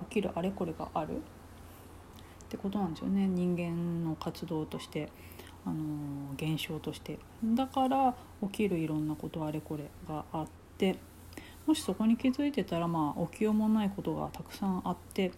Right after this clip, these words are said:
だけどそれが起きているってことも全体の動きとして、まあ、一つのパーフェクトな動きとしてあるっていうね、全体の動きなんだよねっていう、そこにいい悪いはないんだよね、一つだからっ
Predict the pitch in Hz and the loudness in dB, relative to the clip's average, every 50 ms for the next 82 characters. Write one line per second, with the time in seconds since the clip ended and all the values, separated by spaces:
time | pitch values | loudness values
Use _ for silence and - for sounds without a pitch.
0 | - - - - - - - - 320 311 - 277 220 196 - - 208 214 208 233 | -10 -18 -18 -18 -18 -16 -10 -6 -4 0 2 2 2 2 2 0 0 2 2 4
1 | 233 254 254 - - - 254 220 190 202 220 220 - - 202 196 - 202 196 214 | 2 2 2 0 -2 2 2 4 4 4 2 0 -2 -2 -2 0 0 0 2 2
2 | 208 208 208 196 165 156 - - 185 185 180 - 190 185 185 185 185 190 202 196 | 2 2 2 2 0 -2 -2 0 0 0 2 2 2 2 2 2 2 2 0 0
3 | - - - - - - 254 - - - - - - 262 254 - - - - - | -2 -6 -12 -12 -10 -8 -8 -8 -8 -12 -10 -6 -2 -2 -2 -4 -6 -8 0 4
4 | 262 269 254 254 - - - - - - - - - 208 196 - - - 202 196 | 4 6 4 4 0 -8 -18 -18 -18 -18 -20 -12 -6 -6 -6 -4 -2 -2 -2 -2
5 | - - 170 185 180 160 - 190 185 - 160 156 - - - 160 156 156 - 165 | 0 0 0 0 0 0 2 0 0 0 -2 -6 -6 -6 -4 -4 -2 -2 -2 -2
6 | 165 160 - - - - 175 - - - - 247 254 254 254 - - - - - | -2 -4 -6 -8 -10 -10 -10 -10 -6 0 4 6 6 6 4 0 -8 -16 -14 -6
7 | - 190 170 160 - - - - - - - - - - - - - - - - | -4 -4 -2 -2 -4 -8 -10 -14 -20 -20 -18 -18 -18 -18 -18 -20 -20 -20 -20 -20
8 | - - - - - - - - 160 156 160 160 165 165 175 175 180 180 - 190 | -20 -20 -20 -20 -20 -16 -12 -10 -8 -6 -4 -4 -2 -2 -2 -2 -2 -2 -2 -2
9 | 180 180 175 175 175 - 175 - - - 190 190 180 165 156 147 139 139 143 147 | 0 0 0 0 0 -2 -4 -4 -2 0 0 2 2 0 0 -2 -4 -4 -4 -4
10 | 151 170 190 185 - - - - - - - - - - - - - - - - | -2 -2 -2 -2 -4 -8 -10 -8 -8 -8 -8 -12 -16 -18 -18 -18 -16 -16 -16 -18
11 | - - - - - - 202 - 196 202 202 220 233 240 233 233 - 208 202 190 | -18 -18 -18 -10 -8 -6 -4 0 2 4 6 8 8 8 6 6 4 2 2 2
12 | 175 156 151 143 151 151 147 147 147 147 147 147 143 143 139 139 139 - - 151 | 2 0 -2 -2 -4 -4 -4 -4 -4 -4 -4 -2 -2 -2 -2 -4 -4 -4 -4 -2
13 | 156 156 151 151 151 151 - - - 160 - - - 151 147 - 147 147 143 | -2 -2 0 0 0 -2 -2 -4 -6 -8 -6 -6 -6 -8 -8 -6 -8 -8 -8